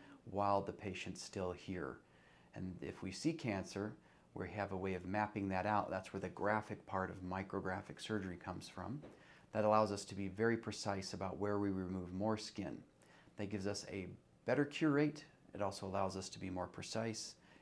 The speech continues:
and have a smaller defect or smaller amount of skin removed, which, as you could imagine, means we can reconstruct that skin in a way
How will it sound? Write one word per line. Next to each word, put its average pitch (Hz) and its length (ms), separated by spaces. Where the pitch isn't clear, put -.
and 110 240
have 101 240
a 92 120
smaller 95 560
defect 117 560
or 82 160
smaller 98 380
amount 92 220
of 87 60
skin 135 300
removed, 92 460
which, 110 180
as 104 160
you 104 60
could - 140
imagine, 98 460
means 95 380
we 98 160
can 90 260
reconstruct 98 640
that 92 180
skin - 260
in 92 80
a 90 80
way 90 300